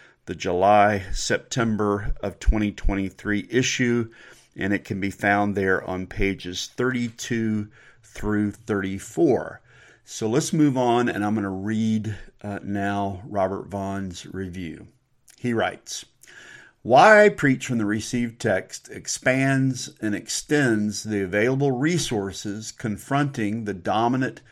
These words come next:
modern text criticism and its associated texts and translations.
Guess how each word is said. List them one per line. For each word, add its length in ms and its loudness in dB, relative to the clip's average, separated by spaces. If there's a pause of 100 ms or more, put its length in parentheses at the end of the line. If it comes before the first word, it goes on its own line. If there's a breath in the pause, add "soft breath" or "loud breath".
(260 soft breath)
modern 640 2
text 440 -4
criticism 840 -4
and 160 -4
its 220 -6
associated 880 -4
texts 520 0
and 180 -10
translations. 1080 -6